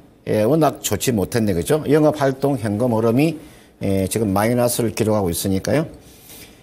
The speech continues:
네, 그런데 진짜 현재 주가는 이미 다 반영이 됐고 있고, 육천, 지금 시가 총액이 지금, 예, 삼천십칠억이니까 뭐 주가는 앞으로 이제 반도체 경기가 조금만 좀 살아나게 되면 주가는 좀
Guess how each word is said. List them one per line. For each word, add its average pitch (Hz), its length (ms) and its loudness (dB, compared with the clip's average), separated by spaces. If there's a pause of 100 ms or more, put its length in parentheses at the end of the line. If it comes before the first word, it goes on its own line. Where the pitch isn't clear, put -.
네, 131 160 0
그런데 156 680 4 (280)
진짜 147 320 2
현재 143 360 2
주가는 151 640 2
이미 131 240 2
다 151 460 2
반영이 143 340 2
됐고 175 280 2
있고, 135 180 2
육천, 190 640 0 (520)
지금 196 380 4
시가 165 920 4
총액이 151 360 2
지금, 151 480 0
예, 123 180 2
삼천십칠억이니까 143 1800 0 (440)
뭐 127 120 -4
주가는 143 680 2 (400)
앞으로 151 240 0
이제 143 100 2
반도체 131 400 0
경기가 139 240 0
조금만 156 640 0
좀 131 100 0
살아나게 131 520 2
되면 120 180 0
주가는 123 340 0
좀 113 160 -2